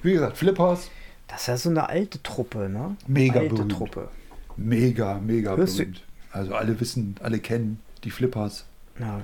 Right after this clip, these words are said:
Speaker 2: die hörst du aber immer noch ge-
Speaker 1: Was haben die noch gesungen? Was, was haben die noch gesungen, die Flippers? Ich weiß,
Speaker 2: Ah, das
Speaker 1: ich
Speaker 2: ist
Speaker 1: weiß
Speaker 2: so eine Volksliedtruppe.
Speaker 1: Mir fällt jetzt
Speaker 2: Die
Speaker 1: nicht
Speaker 2: ma-,
Speaker 1: unbedingt so ein
Speaker 2: die
Speaker 1: Song
Speaker 2: machen noch so
Speaker 1: ein.
Speaker 2: Volkslieder, oder nicht?
Speaker 1: Nicht so Schlager
Speaker 2: Schlager,
Speaker 1: oder so?
Speaker 2: ja.
Speaker 1: Haben die nicht so Schlager gemacht?
Speaker 2: Ich
Speaker 1: So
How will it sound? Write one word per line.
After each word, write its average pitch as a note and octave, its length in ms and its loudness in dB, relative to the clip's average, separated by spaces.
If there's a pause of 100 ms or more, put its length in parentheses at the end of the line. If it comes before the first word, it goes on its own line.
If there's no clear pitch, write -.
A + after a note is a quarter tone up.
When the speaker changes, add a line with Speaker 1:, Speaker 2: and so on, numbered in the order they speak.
(140)
Speaker 2:
die C3 100 0
hörst A#3+ 240 0
du E3+ 80 2
aber A2+ 160 0
immer B2+ 160 -2
noch B2+ 220 -4
ge- - 140 -6 (340)
Speaker 1:
Was - 180 -2
haben F#3+ 120 4
die F#3 80 2
noch E3 180 0
gesungen? E3 400 0 (100)
Was, - 320 -4
was B2 160 -2
haben F#3 140 4
die E3 100 0
noch C#3+ 160 -2
gesungen, D#3+ 300 -2
die G#2 80 -4
Flippers? - 480 -10 (260)
Ich - 100 -14
weiß, E3+ 160 0
Speaker 2:
Ah, - 100 -6
das - 100 -6
Speaker 1:
ich - 180 -4
Speaker 2:
ist - 60 0
Speaker 1:
weiß C#3 100 -4
Speaker 2:
so D3 60 4
eine B2+ 120 4
Volksliedtruppe. B2+ 840 -2
Speaker 1:
Mir G2+ 60 -8
fällt - 220 -6
jetzt B2+ 180 -6
Speaker 2:
Die B2+ 40 2
Speaker 1:
nicht A#2+ 80 0
Speaker 2:
ma-, C#3+ 60 2
Speaker 1:
unbedingt C3+ 260 0
so C#3 80 -2
ein C3+ 60 0
Speaker 2:
die C3 60 -4
Speaker 1:
Song C#3+ 140 2
Speaker 2:
machen D3+ 80 -2
noch D3+ 100 0
so C3 80 -2
Speaker 1:
ein. - 20 -4
Speaker 2:
Volkslieder, G#2+ 640 -4
oder G#2 220 -4
nicht? G2+ 320 -6 (1300)
Speaker 1:
Nicht G#2+ 160 -2
so A2 100 -2
Schlager B2+ 640 2
Speaker 2:
Schlager, F3+ 80 2
Speaker 1:
oder F3+ 160 2
so? F#3+ 200 2
Speaker 2:
ja. G2+ 60 -2
Speaker 1:
Haben A#2 120 2
die A#2+ 80 2
nicht A#2+ 140 -2
so A2 100 -4
Schlager D#3+ 420 0
gemacht? F#3 240 2
Speaker 2:
Ich - 140 -16 (540)
Speaker 1:
So B2 200 0